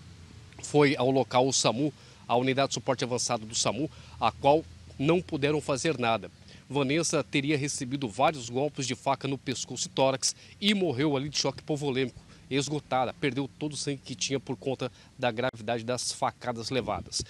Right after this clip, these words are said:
Assim que os policiais começaram a investigar o caso, os policiais militares conseguiram descobrir que Vanessa teria um relacionamento, teve um relacionamento com um homem de cinquenta e três anos, morador da cidade de Selvíria,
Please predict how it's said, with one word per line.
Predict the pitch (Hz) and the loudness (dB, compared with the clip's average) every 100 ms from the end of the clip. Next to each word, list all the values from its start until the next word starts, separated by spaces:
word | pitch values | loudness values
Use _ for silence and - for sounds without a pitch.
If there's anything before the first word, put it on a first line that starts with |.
| - - - | -12 -16 -2
Assim | 156 139 254 247 | 2 4 2 0
que | |
os | 214 | -2
policiais | - 165 156 139 | -2 0 0 0
começaram | 160 147 - 135 | 0 0 2 2
a | |
investigar | 127 120 127 117 | 0 0 0 0
o | 110 | 0
caso, | - 147 | 0 0
os | 131 | -2
policiais | - 131 - 127 | -4 -4 -2 -2
militares | - 104 139 151 - | -4 -6 -2 -2 -2
conseguiram | - 165 156 143 139 | -6 -6 -4 -4 -4
descobrir | 131 190 - 113 95 165 131 - - - | -2 -2 -2 -6 0 0 0 -6 -20 -16
que | - 165 165 156 | -4 0 2 0
Vanessa | 135 190 180 208 - | 0 2 2 0 -2
teria | 185 202 156 175 | -4 -2 2 2
um | 147 | 2
relacionamento, | 147 156 131 147 127 107 147 - | 0 0 0 -2 -2 -2 -4 -2
teve | 156 214 175 | 2 2 0
um | |
relacionamento | 117 131 117 135 120 101 143 - - - - - | -2 0 0 0 0 2 0 0 -8 -20 -20 -2
com | 196 202 | 2 4
um | 160 | 6
homem | 170 151 | 4 2
de | - | 0
cinquenta | 151 135 143 131 | -2 -2 0 0
e | |
três | 139 123 110 | 0 0 2
anos, | 151 123 | 2 0
morador | 143 165 180 120 113 151 - - - - | 0 2 4 2 2 0 0 -12 -20 0
da | 143 147 | 4 4
cidade | 139 127 135 123 123 117 | 2 2 4 2 -2 -4
de | 107 143 | -2 0
Selvíria, | - 208 147 143 160 180 | 4 4 4 -2 0 2